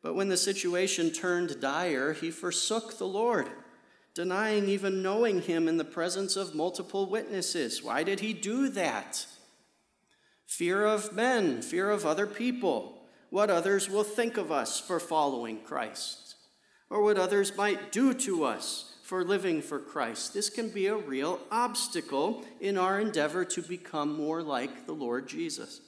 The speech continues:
How can this be overcome? Well, Paul's going to give us some very practical help as we continue in reading our passage. Verse nineteen. He says, "For through the law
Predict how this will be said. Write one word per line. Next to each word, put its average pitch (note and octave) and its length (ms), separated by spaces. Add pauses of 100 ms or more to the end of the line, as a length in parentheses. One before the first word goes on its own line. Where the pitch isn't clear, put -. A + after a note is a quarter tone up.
(1160)
How G#3 220
can - 180
this E3+ 180
be - 220
overcome? D#3 880 (1400)
Well, - 100
Paul's A3+ 280
going G3 300
to F#3+ 160
give F#3 280
us - 580 (160)
some D#3+ 200
very F#3+ 220
practical D#3+ 600
help F3+ 280
as C3+ 160
we C#3 100
continue C#3+ 800 (540)
in D3+ 160
reading C3+ 360
our B2+ 140
passage. A#2+ 640
Verse C3 320
nineteen. C3 640 (1000)
He C3 120
says, D#3+ 300
"For D3+ 340
through G3 500
the A3+ 140
law D#3+ 720